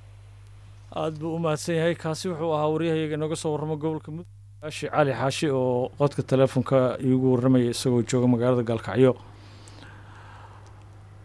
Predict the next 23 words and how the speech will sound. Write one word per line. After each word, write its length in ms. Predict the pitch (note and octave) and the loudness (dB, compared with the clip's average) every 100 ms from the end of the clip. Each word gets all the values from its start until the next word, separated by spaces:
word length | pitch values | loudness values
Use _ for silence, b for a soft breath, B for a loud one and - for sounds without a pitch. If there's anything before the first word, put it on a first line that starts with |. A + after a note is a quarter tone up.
| - | -8
Wasaaradda 680 | - D#3+ D#3 F3 G3+ F#3+ F#3+ | 4 6 10 10 10 10 10
Howlaha 320 | E3+ F#3 E3+ D#3 | 10 10 10 8
Guud 300 | D#3 F3+ D#3+ | 8 6 8
iyo 320 | D#3+ D#3+ D#3 | 8 12 10
Dib 200 | C#3 D3 | 8 4
u 40 | E3 | 6
Dhiska 380 | E3+ - C3 A2 | 4 4 2 2
Xukuumadda 500 | C3 D3 D#3 D3 D3+ | 4 6 8 8 8
Federaalka 540 | E3+ D3 D3+ D3 D3+ | 8 8 8 6 2
Soomaaliya 520 | C#3 D3 D#3+ D#3 D#3 | 4 6 8 8 8
ayaa 220 | C#3+ D3 C#3 | 8 6 6
tababar 460 | D3 D3 C#3 E3+ | 4 4 6 6
aqoon 260 | D#3 C#3+ D3+ | 6 4 2
kororsi 400 | - F3+ F#3 E3+ | 4 2 4 6
ah 80 | G3 | 6
u 60 | |
furtay 360 | - B2+ - C#3 | 4 0 2 4
qaar 220 | D3 D3+ | 6 6
ka 140 | F3 | 6
mid 160 | D3+ C#3+ | 4 6
ah 120 | C#3 | 6
shaqaalaha 440 | C3 B2+ C#3 C#3+ C3 | 6 6 8 8 6
wasaaraddaasi. 760 | B2 C3 C3+ B2 A2+ D#3 B2+ | 6 6 6 4 4 4 4